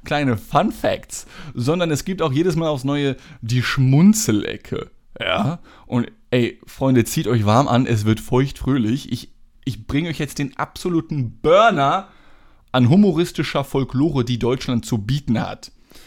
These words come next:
Und zwar, ich zitiere, <clears throat> die Schmunzelecke: "Morgen werdet ihr geimpft", sagt der Lehrer. "Denkt also daran, dass ihr mit anständig gewaschenem Arm in die Schule kommt. Darauf Max,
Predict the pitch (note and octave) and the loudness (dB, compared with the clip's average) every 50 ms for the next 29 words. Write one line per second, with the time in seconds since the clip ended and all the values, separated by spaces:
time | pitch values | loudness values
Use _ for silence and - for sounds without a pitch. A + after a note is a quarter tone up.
0 | - - - _ - - C#3 C#3+ C#3 - D#3+ E3+ F3+ E3+ F3 F3 E3+ - - E3+ | -20 -20 -20 _ -10 -4 -4 -2 -2 2 2 2 4 4 2 0 -4 -6 -6 -8
1 | C#3+ - G3 G3+ D#3 C#3 D#3+ - - - D3 D#3+ D#3+ E3 F3 E3 E3 F3+ G#3+ - | -6 -4 -2 0 0 0 0 -2 -4 -8 -8 -4 -2 0 0 0 -2 -4 -8 -14
2 | _ - B2 C3 D3+ C#3 - E3+ F#3+ A#3+ B3 - - - A2 A#2 A#2+ - - C#3 | _ -10 -4 -2 -2 0 2 2 4 4 2 2 0 -2 -2 -2 -2 -2 -2 -4
3 | E3 - - - - - _ _ _ _ - B2 C#3+ G3+ A#3 A#3+ F#3+ F#3+ G#3 F#3+ | -4 -4 -8 -12 -20 -20 _ _ _ _ -2 0 2 2 2 2 2 2 0 2
4 | C3+ C3 B2 B2+ B2 C#3 - D#3+ E3+ D#3 F3 G3+ G3 A#3 F#3 B2 - - - - | 2 2 0 0 -2 -4 -4 -4 -4 -2 -2 -2 2 2 2 2 0 -4 -14 -16
5 | - - - - - A2 C3 A#2+ A#2 - - - A#2 A2+ A#2+ A#2+ A#2+ A#2 A2+ G#2 | -16 -16 -18 -12 -2 0 2 2 0 -2 -8 -8 -2 0 2 2 2 2 2 0
6 | G2 G#2 - - - - _ _ _ - - - - - - - - - E2 F2 | 0 -4 -6 -8 -10 -14 _ _ _ -20 -20 -20 -20 -20 -20 -20 -16 -14 -10 -6
7 | A2 G#2 - A2+ A#2 A2 C3 C3 C3+ C3+ B2+ C3+ D#3+ G3 A3+ - - - - - | -6 -2 0 0 0 0 0 0 0 0 0 0 0 -2 -2 -6 -8 -20 -14 -6
8 | - D3+ C#3+ - - D3+ C#3+ C#3+ C#3 - - F3+ A#3+ A#3 - - G3 F#3 F3 E3+ | -6 -6 -4 -2 0 0 0 0 0 -2 -2 -2 -2 -2 -2 -4 -4 -4 -2 -4
9 | F3 F3 - D3+ C#3 B2 C#3+ C#3 C3 F#3 G#3 - - A3+ G3+ G3+ G3 - - C3+ | -4 -6 -8 -8 -4 0 0 0 2 0 -2 -2 -2 -2 -2 -2 -4 -2 -2 0
10 | C3 C3 C3+ - B2+ C#3+ D3+ D#3+ - - C4 C4 G3 B2+ - - A#2 G2 - - | 2 2 0 0 0 -2 -2 -2 -2 0 2 4 4 2 2 0 -4 -4 -4 -8
11 | - - - - _ _ _ _ _ - _ _ _ - A2+ G#2+ G#2 G#2 A2 G#2+ | -12 -16 -18 -20 _ _ _ _ _ -20 _ _ _ -6 -4 -2 0 0 0 0
12 | - - G#2+ A2 D#3+ G3 - - - - - - | 2 4 4 4 4 2 -2 -10 -12 -12 -12 -16